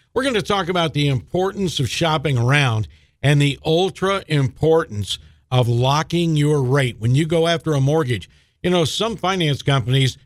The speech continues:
they will not lock until the last possible minute, and then you're trapped. You know you're about to close. Well, Robert's gonna talk about some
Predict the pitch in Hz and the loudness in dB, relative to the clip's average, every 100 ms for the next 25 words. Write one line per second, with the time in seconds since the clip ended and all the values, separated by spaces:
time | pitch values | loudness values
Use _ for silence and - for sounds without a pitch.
0 | _ 110 127 196 196 139 151 185 160 147 | _ 0 2 2 -2 0 2 2 0 0
1 | 170 143 143 147 127 139 117 135 139 139 | -2 -2 0 0 0 -2 0 0 0 -2
2 | 156 156 - - 190 214 - 160 170 185 | 0 -2 -4 -6 -2 -2 -4 -4 -4 -2
3 | 214 247 123 - _ _ 147 202 254 247 | -2 -2 -6 -10 _ _ 0 2 0 -4
4 | 226 240 294 285 - - _ _ _ 156 | -4 -2 -2 -4 -8 -20 _ _ _ -2
5 | 175 214 262 180 151 151 143 143 135 208 | 0 0 -2 -2 -2 -2 -2 -6 -4 -2
6 | 214 185 - _ - 131 160 202 160 - | -2 -4 -8 _ -4 0 0 0 -4 -2
7 | 151 135 139 127 131 123 - 117 | -4 0 -2 -2 -2 -2 -4 -8